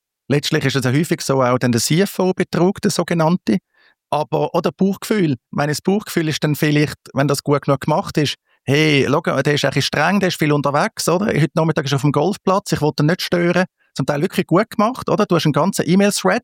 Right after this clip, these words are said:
wo du schon siehst, was alles angeblich schon gelaufen ist. Also dort, oder? Also, was du sagst, ist sicher richtig. Im Idealfall hat man das Bauchgefühl, im Idealfall, wenn man Unternehmenskultur dazu gehört, ist,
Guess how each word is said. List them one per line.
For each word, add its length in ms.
wo 100
du 100
schon 200
siehst, 320
was 100
alles 280
angeblich 360
schon 160
gelaufen 380
ist. 180
Also 220
dort, 320
oder? 240
Also, 240
was 140
du 80
sagst, 360
ist 100
sicher 360
richtig. 600
Im 440
Idealfall 320
hat 100
man 80
das 80
Bauchgefühl, 640
im 100
Idealfall, 360
wenn 40
man 120
Unternehmenskultur 1000
dazu 280
gehört, 360
ist, 240